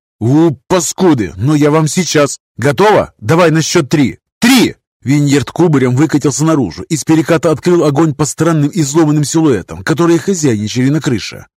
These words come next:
Душераздирающие вопли и визги заполонили ночную тьму, вторя грохоту револьверных выстрелов. Ориентируясь на звук, Сью понял, что с ветвей деревьев к фургону пикируют новые твари. «Свет!»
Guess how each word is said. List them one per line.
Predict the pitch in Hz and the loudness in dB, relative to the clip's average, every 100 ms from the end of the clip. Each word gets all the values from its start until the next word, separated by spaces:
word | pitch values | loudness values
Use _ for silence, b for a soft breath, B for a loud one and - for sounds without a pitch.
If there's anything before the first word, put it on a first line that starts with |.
| - | -6
Душераздирающие | 131 135 135 127 123 139 135 - 139 | -4 -2 -2 -2 0 0 0 0 -2
вопли | 120 139 123 | 0 0 0
и | 147 147 | -4 -2
визги | 135 139 117 | -2 -2 -4
заполонили | 120 131 120 156 165 170 156 113 | -4 -4 -2 0 2 2 0 -2
ночную | 123 120 156 127 | -4 -2 0 0
тьму, | 113 147 135 82 - | 0 -2 -4 -6 -14
вторя | - - 185 110 | -8 0 2 2
грохоту | 101 151 127 127 | 0 -2 -2 0
револьверных | 143 143 147 147 139 139 | 0 0 0 0 0 -2
выстрелов. | 143 117 - 73 53 - _ | -2 -2 -8 -14 -16 -20 _
Ориентируясь | 127 127 131 139 135 123 | -2 0 0 0 0 0
на | 127 | -4
звук, | 110 98 117 - | -6 -4 -6 -6
Сью | - 127 135 | -6 -4 -2
понял, | 107 104 78 - - | -4 -6 -8 -16 -10
что | - | -4
с | 147 - | -4 -4
ветвей | 120 147 | -2 0
деревьев | 143 127 107 104 110 98 | 0 0 0 -2 -4 -8
к | - | -6
фургону | - 147 110 110 117 113 | -2 0 0 0 -2 -2
пикируют | 139 127 143 139 135 | -4 -2 0 2 0
новые | 160 156 101 113 | 0 0 0 -4
твари. | 123 139 82 - _ _ | -2 -2 -2 -10 _ _
«Свет!» | - - 175 262 269 254 151 - | -10 -6 0 2 4 4 2 0